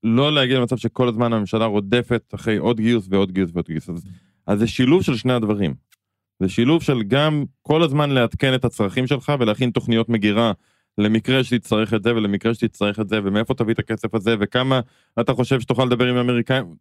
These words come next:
צריך להכין את כל תוכניות המגירה האפשריות, אבל גם צריך להתחיל באיזשהו קו מגמה של הגדלת הרזרבות בצורה משמעותית, אם זה כסף שמוסט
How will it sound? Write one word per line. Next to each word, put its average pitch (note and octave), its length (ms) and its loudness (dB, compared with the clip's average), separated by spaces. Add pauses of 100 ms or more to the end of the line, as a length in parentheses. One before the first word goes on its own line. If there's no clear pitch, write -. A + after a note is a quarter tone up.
(300)
צריך E3 200 -2
להכין F3 260 2
את C#3+ 80 -2
כל F#3 160 0
תוכניות D#3+ 300 0
המגירה B2 320 2
האפשריות, A#2 640 0 (560)
אבל A2 260 0
גם C#3+ 240 0
צריך D#3+ 220 -2
להתחיל D3+ 340 2
באיזשהו A#2+ 640 2 (480)
קו C#3 180 2
מגמה C#3+ 540 2 (640)
של G#2+ 320 0
הגדלת G#2+ 560 0
הרזרבות G2 720 -2 (440)
בצורה G2 340 -2
משמעותית, G#2 720 0 (360)
אם C3 200 2
זה A2 200 2
כסף A2 220 -2
שמוסט G2 420 -2